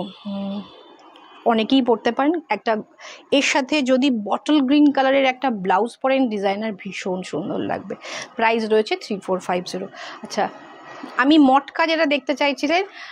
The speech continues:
আমার যে টিস্যু মটকাটা পরেছি এটা সিঙ্গেল কালারই অ্যাভেলেবল। আচ্ছা, এইটা রয়েছে শিভরিতে ছত্রিশশো থাকে নরমাল প্রাইস মনে হয় শিভরির,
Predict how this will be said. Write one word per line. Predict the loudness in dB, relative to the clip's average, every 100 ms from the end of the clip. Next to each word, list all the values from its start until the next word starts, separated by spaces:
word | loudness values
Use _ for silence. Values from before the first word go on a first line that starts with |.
| -4
আমার | 0 2 2 2
যে | 2 2 2 -2 -2
টিস্যু | 0 4
মটকাটা | 4 4 2 0
পরেছি | 0 0 0
এটা | 0 0
সিঙ্গেল | -2 -4 2 4 4 2
কালারই | 2 2 2
অ্যাভেলেবল। | 2 2 2 4 2 2 -4 -12 -6
আচ্ছা, | -2
এইটা | 0 2 4 4 4 4 4
রয়েছে | 2 2 2 -2 -4
শিভরিতে | 0 0 2 2 2 2 2 0 0 -6 _ _ _ _ _ -20 _
ছত্রিশশো | -2 -2 -2 0 2 2 2 -2
থাকে | 0 0 2
নরমাল | 4 4 4 2
প্রাইস | 0 0 0
মনে | -2 -4
হয় | -4
শিভরির, | -6 -4 -4